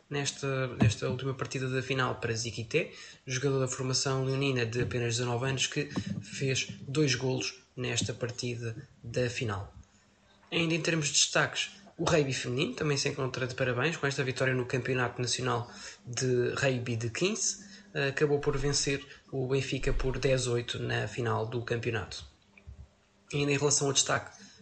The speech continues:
para a natação, neste caso para Francisco Santos, que fez a marca de um minuto cinquenta e oito segundos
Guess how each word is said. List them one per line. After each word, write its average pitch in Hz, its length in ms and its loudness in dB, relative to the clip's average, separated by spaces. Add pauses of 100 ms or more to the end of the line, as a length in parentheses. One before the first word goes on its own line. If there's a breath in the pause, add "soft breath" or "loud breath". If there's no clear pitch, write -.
(160)
para 175 200 8
a 151 40 6
natação, 143 540 2 (280 loud breath)
neste 151 180 0
caso 139 220 2
para 139 120 0
Francisco 131 560 0
Santos, - 400 0 (320 loud breath)
que 170 80 -2
fez 170 460 2
a 151 100 0
marca 143 380 0
de 127 240 -4
um 185 100 -2
minuto 190 360 -2
cinquenta 151 440 -2
e 147 140 0
oito 147 400 -4
segundos - 540 -2